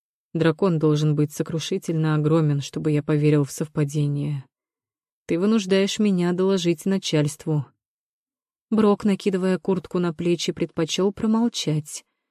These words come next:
Он оглянулся на часы. Десять вечера. Однако охрана люкса преотвратно работает.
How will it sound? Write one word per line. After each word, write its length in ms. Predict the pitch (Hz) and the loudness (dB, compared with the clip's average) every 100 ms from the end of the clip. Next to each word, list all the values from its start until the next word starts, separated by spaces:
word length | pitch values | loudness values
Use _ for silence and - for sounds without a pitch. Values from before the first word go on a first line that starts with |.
| _ _ _ _ - | _ _ _ _ -2
Он 120 | 180 | 2
оглянулся 540 | 220 254 233 240 - | 4 6 6 4 4
на 140 | 220 233 | 2 2
часы. 560 | - 247 - 156 151 - _ _ - | 0 -4 -4 -4 -4 -10 _ _ -4
Десять 420 | 160 156 220 - | -2 0 -2 -2
вечера. 600 | 208 156 - 156 151 135 _ _ _ _ _ - | 0 0 0 -4 -4 -6 _ _ _ _ _ -6
Однако 500 | 175 196 254 269 262 | -2 2 2 4 2
охрана 380 | - 233 233 | 2 2 4
люкса 380 | 220 202 - 220 | 4 2 0 -2
преотвратно 720 | - 185 185 170 156 147 151 | 0 0 0 0 0 0 0
работает. 720 | 147 147 151 147 151 151 147 | 0 2 0 0 -2 -2 -4